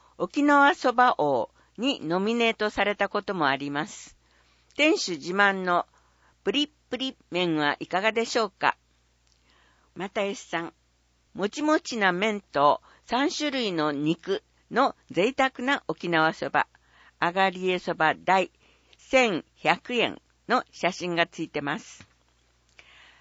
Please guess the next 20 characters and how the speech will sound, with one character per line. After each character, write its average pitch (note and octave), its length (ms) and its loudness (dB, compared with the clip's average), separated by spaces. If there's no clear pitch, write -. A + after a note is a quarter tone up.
マ D4+ 200 4
ミ D4 280 4
ー - 20 -8
ズ F3+ 160 -2
カ G#3+ 200 0
フ - 140 -4
ェ F3 220 4
の D3 260 2
ア G#3 140 6
ン C4 200 0
ジ C4 140 -6
ュ F#3+ 180 0
ー - 20 -4
ル。 - 220 -8
お F#3 100 -10
客 C4 260 2
様 A3+ 320 0
が F#3+ 100 2
ゆ F3+ 160 0
っ G3+ 60 -8